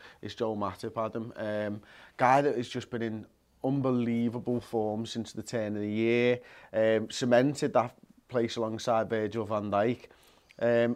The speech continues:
and it looked to me like he was past those sort of little injuries. He's picked one up. Lovren looks to be ahead of Joe Gomez now. Um, people are losing their heads about that, but I think Lovren performed really well against Tottenham. I think he lost a couple of headers, don't get me wrong,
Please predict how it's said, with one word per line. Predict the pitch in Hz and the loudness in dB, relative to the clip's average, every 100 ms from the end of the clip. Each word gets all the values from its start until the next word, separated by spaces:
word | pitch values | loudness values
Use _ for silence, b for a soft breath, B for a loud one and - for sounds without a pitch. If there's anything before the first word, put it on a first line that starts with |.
| - | 0
and | 127 135 135 | 0 2 0
it | 139 | 4
looked | 156 165 - _ - | 4 4 -2 _ 2
to | 156 | 4
me | 131 139 | 6 8
like | 160 151 | 8 6
he | 143 | 0
was | 127 | -4
past | 143 143 - | -4 -4 2
those | 160 156 - | 2 2 4
sort | 165 151 | 4 4
of | 151 - b - | 2 -2 b 2
little | 139 131 127 | 4 6 4
injuries. | 120 131 156 156 165 143 113 - b b b | 4 2 2 2 4 2 0 -6 b b b
He's | 127 | -10
picked | - 180 - | 0 0 0
one | 139 117 | 0 0
up. | 110 113 - b b b | 0 -6 -14 b b b
Lovren | 131 151 156 156 | 10 10 8 2
looks | 139 - | 2 -2
to | 127 | 0
be | 131 | 2
ahead | 117 117 | 4 2
of | 113 | 0
Joe | 120 110 | 0 2
Gomez | 104 98 110 131 127 | 4 2 2 -2 -2
now. | 143 127 107 104 _ _ | 0 0 -2 -8 _ _
Um, | 120 123 120 120 - _ _ _ _ - | 2 4 4 2 -4 _ _ _ _ -4
people | 139 143 | -2 2
are | 135 | 4
losing | 127 120 117 | 4 2 2
their | 117 | 2
heads | 139 160 | 2 2
about | 160 156 | 2 6
that, | 160 165 - | 6 4 2
but | 131 | 2
I | 120 | 2
think | 135 120 | 0 0
Lovren | 117 113 120 117 | 2 0 -4 -8
performed | 113 120 117 | -6 -2 0
really | 113 110 | 0 0
well | 110 110 | 0 0
against | 135 160 165 - | 0 -4 -8 -4
Tottenham. | 156 - 170 | -4 -4 -6
I | 139 | -6
think | 123 113 | -4 -4
he | |
lost | 101 104 | -4 -6
a | |
couple | 98 107 | -8 -2
of | 104 | 0
headers, | 151 139 139 | 2 0 -2
don't | 120 | -2
get | 113 | -2
me | 98 | -2
wrong, | 117 139 131 | 0 0 -4